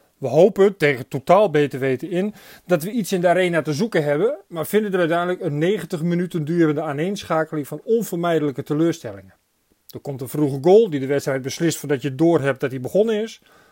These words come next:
Er komt een arbitraire beslissing die onterecht in ons nadeel uitvalt.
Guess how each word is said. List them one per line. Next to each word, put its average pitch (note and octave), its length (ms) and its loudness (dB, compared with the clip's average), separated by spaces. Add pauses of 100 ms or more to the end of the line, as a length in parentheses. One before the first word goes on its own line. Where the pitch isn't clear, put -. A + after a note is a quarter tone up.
(400)
Er E3 100 -4
komt F3 200 4
een F#3 120 -4
arbitraire D3 680 2
beslissing D#3 500 0
die C#3+ 160 -10
onterecht G#3 600 0
in D#3+ 160 2
ons C3+ 140 -6
nadeel C3+ 380 -2
uitvalt. D#3 520 -4